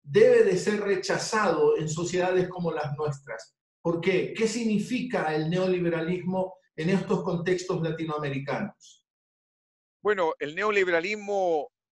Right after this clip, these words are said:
Speaker 2: es una concepción que hace, eh, que cree que el ser humano es un ser humano codicioso, que es un ser humano competitivo,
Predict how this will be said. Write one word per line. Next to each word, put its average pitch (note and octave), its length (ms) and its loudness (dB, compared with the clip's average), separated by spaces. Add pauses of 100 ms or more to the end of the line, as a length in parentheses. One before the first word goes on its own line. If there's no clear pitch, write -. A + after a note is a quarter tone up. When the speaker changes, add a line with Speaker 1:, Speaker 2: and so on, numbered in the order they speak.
(160)
Speaker 2:
es D3+ 420 -4
una E3 600 0
concepción E3 1080 -8 (420)
que C3 140 0
hace, D#3+ 840 -2 (420)
eh, C#3 340 -2 (260)
que D#3 240 -4
cree A3 380 4
que F3+ 460 -2
el D#3+ 120 -6
ser G3 220 0
humano G#3 420 0
es F3+ 180 -4
un F#3+ 80 -12
ser G3 200 -2
humano G#3 320 -2
codicioso, E3 840 -6 (720)
que F3+ 140 2
es F#3+ 100 -4
un F#3 100 -14
ser F#3 160 -6
humano G3+ 360 -2
competitivo, D3+ 880 -10